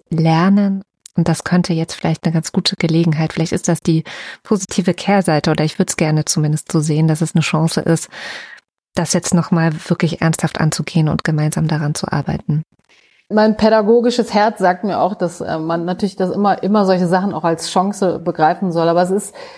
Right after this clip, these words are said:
Speaker 2: es ist grad schon, schon wirklich hart und letztendlich sind auch die anderen Chancen einfach sang- und klanglos in der Schublade verschwunden, beziehungsweise,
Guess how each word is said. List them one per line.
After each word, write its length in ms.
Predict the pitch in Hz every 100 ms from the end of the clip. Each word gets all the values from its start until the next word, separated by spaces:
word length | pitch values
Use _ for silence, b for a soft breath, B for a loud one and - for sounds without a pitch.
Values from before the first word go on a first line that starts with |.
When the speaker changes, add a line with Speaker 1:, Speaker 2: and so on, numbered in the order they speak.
| B
Speaker 2:
es 140 | - 196
ist 160 | 220
grad 240 | 190 202 -
schon, 320 | 196 180 -
schon 260 | - 190
wirklich 320 | 175 - - -
hart 220 | 185 208
und 200 | 170 - -
letztendlich 600 | 180 185 - 202 - 185
sind 220 | 196 185
auch 140 | 170
die 160 | 175 170
anderen 380 | - 202 185 175
Chancen 680 | - 160 170 165 165 160 -
einfach 460 | 170 175 170 160
sang- 180 | - 160
und 160 | 175 175
klanglos 500 | 175 165 170 165 170
in 100 | 170
der 100 | 165
Schublade 420 | 208 190 165 151
verschwunden, 500 | - 160 - 180 185
beziehungsweise, 840 | 170 - 180 175 170 175 170 180